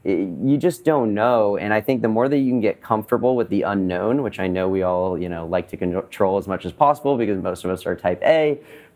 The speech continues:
but, like, the unknown is real. So imposter syndrome, uh, will either continue to persist or you should believe it's fake.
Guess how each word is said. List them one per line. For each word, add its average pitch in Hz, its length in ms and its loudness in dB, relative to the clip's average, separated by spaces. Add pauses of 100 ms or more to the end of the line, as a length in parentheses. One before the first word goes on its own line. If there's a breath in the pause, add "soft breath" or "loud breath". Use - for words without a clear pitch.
but, 170 580 2
like, 120 360 4
the 120 100 4
unknown 139 360 2
is 107 200 0
real. 110 260 4
So 98 480 0
imposter 107 520 0
syndrome, 92 720 -2
uh, 90 440 0
will 95 160 -2
either 95 280 2
continue 110 460 -2
to 101 60 -2
persist 98 480 -4
or 95 60 -2
you 92 120 -2
should 87 180 -6
believe 87 240 -4
it's - 120 -20
fake. - 320 -8